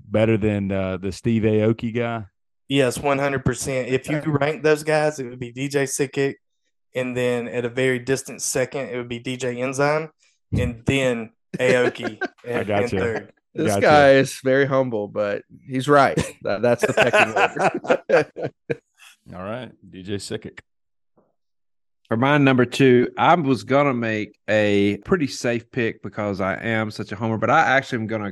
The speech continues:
Speaker 4: call an audible here. I'm gonna switch it out 'cause I had a thought in the middle of this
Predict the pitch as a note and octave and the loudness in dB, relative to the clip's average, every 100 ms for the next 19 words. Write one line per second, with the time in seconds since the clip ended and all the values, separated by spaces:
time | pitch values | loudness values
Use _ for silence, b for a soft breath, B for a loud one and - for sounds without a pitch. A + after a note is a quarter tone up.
0 | - C3 A2 G2+ G#2+ A#2 A#2 B2+ C3+ C#3 | -4 0 0 0 0 0 0 -2 -2 -2
1 | C#3+ b b b - B2 A#2+ G#2+ - A#2+ | -4 b b b -8 -4 -4 -4 -4 -4
2 | A2 A2+ A#2+ A2+ - A2 G#2+ A2+ G2+ - | 0 2 4 2 0 0 2 0 -2 2
3 | B2 A#2 - _ A#2+ A2+ G#2+ A#2 A2 G#2+ | 4 4 2 _ -8 -6 -2 0 0 -2
4 | F#2+ G#2+ G2+ G2+ - | -2 -2 0 -2 -4